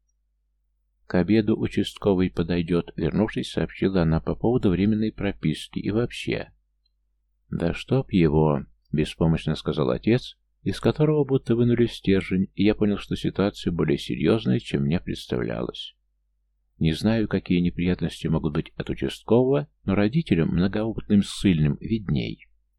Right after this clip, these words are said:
«Пойду пройдусь», сообщаю родителям, которым, очевидно, нужно обсудить непростую тему. И, закрывая дверь, успеваю заметить, как мама, благодарно кивнув мне, успокаивающе гладит супруга по плечу.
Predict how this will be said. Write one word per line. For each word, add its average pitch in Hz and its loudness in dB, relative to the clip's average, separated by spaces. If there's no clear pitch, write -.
«Пойду 82 4
пройдусь», 98 2
сообщаю 73 -2
родителям, 123 0
которым, 92 2
очевидно, 117 0
нужно 92 0
обсудить 82 -2
непростую 87 -2
тему. - -6
И, 82 -2
закрывая 73 -2
дверь, 139 0
успеваю 117 -4
заметить, 127 -2
как - -6
мама, 98 2
благодарно 71 -2
кивнув 127 0
мне, 101 0
успокаивающе - -6
гладит 107 0
супруга 87 -4
по - -2
плечу. - -6